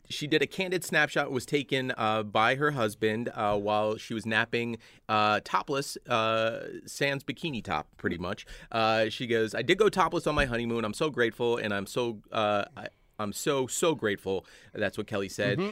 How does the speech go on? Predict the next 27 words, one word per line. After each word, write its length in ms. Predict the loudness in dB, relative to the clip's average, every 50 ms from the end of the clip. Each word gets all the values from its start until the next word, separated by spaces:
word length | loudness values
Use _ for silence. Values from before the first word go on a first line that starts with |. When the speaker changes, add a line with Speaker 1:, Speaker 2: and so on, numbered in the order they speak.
| -6 -6 -2
Speaker 1:
I 60 | 0
was 160 | 0 2 2
like, 320 | 2 2 2 2 0 -4 _
"Hey, 200 | -4 -2 -2 -2
how 140 | 0 -2 -2
could 120 | -2 -2 -4
you 80 | -4
take 200 | -4 -2 -2 -2
a 20 | -2
photo 320 | -2 -2 0 2 2 2
of 140 | 2 0 -2
me?" 260 | -2 -2 -2 -4 -8 _
That 180 | -2 -2 -2 0
man, 360 | 0 0 2 2 0 0 -2
uh, 440 | -2 0 0 2 2 2 2 0 -2 -4
<laughs> 40 |
y-, 60 | -6 -6
you 180 | -4 -2 -2
know, 100 | -2 0
obviously 440 | 0 -2 -2 -2 -4 -4 -2 -4 -4
she, 160 | -2 -4 -6 -6
she 160 | -4 -4 -4
was 140 | -2 -2 -2
naked, 320 | -2 -2 -2 -2 -4 -2
but 160 | -2 -4 -4
these 200 | -2 -4 -4 0
days 380 | 2 2 2 4 2 0 -2